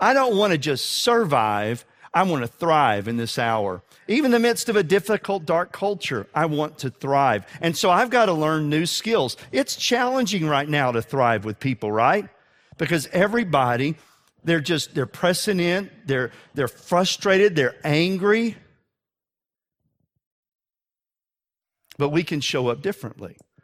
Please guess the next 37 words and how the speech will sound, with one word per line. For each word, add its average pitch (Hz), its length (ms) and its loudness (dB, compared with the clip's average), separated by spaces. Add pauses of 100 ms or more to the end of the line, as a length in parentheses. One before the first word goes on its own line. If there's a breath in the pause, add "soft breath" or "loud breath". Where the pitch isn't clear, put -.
(180)
and 131 160 -4
that's 131 200 -4
our 104 120 -6
challenge. - 640 -12 (360 soft breath)
Steadfastness 180 880 0
is 143 100 -4
about 139 480 0
perseverance. 156 800 0
So 175 140 -2
you 175 260 -2
and 233 160 -2
I, 147 260 0
with 156 220 -4
the 147 80 -6
grace 151 420 -2
of 220 80 -4
the 185 120 -2
Holy 226 240 -2
Spirit, 127 540 -2 (260 loud breath)
we 160 120 -2
need 185 200 -2
resolve, 165 640 2
determination, 160 920 -2
and 139 240 -6
grace 135 600 -2 (340 soft breath)
to 139 100 -4
love 175 440 2
God, 135 520 4 (380)
to - 140 -8
love 170 420 0
others, 127 640 -2 (340)
and 127 200 -6
even 160 400 -2
to 151 140 -8
love 127 300 0
our 117 140 -2
enemies. 113 640 -10